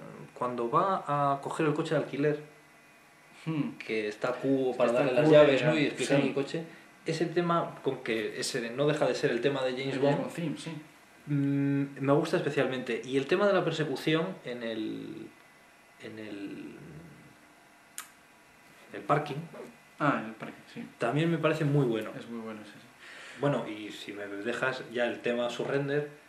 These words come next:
Speaker 1: es absolutamente, no es banda sonora instrumental, sino que ya es un tema cantado, pero bueno, está hecho por
Speaker 2: Está
Speaker 1: David Arnold.
Speaker 2: escrito y compuesto
Speaker 1: Y
Speaker 2: por
Speaker 1: me
Speaker 2: él.
Speaker 1: parece un tema absolutamente fantástico, que si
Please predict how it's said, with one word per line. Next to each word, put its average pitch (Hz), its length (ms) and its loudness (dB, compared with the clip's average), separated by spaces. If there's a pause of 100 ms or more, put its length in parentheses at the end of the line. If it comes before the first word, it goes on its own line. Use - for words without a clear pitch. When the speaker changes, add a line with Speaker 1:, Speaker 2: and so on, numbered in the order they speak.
(640)
Speaker 1:
es 117 160 -6
absolutamente, 120 680 -2
no 123 120 2
es - 160 -4 (400)
banda 113 200 -6
sonora 107 600 -2
instrumental, 113 560 0
sino 113 220 -4
que 107 80 0
ya 110 60 0
es - 100 -4
un 113 60 -6
tema 117 180 0
cantado, 143 460 4
pero 117 120 2
bueno, 127 240 -2
está 117 300 0
hecho - 160 -8
por 110 180 -4 (220)
Speaker 2:
Está 110 120 -12
Speaker 1:
David 117 160 0
Arnold. 143 280 6
Speaker 2:
escrito 139 320 2
y 120 300 -2
compuesto 143 360 -4
Speaker 1:
Y 147 60 2
Speaker 2:
por 131 60 -4
Speaker 1:
me 127 60 0
Speaker 2:
él. 123 60 0
Speaker 1:
parece 127 300 0
un 139 80 0
tema 185 320 2
absolutamente 143 480 0
fantástico, 117 760 -2
que 110 80 -10
si 104 300 -8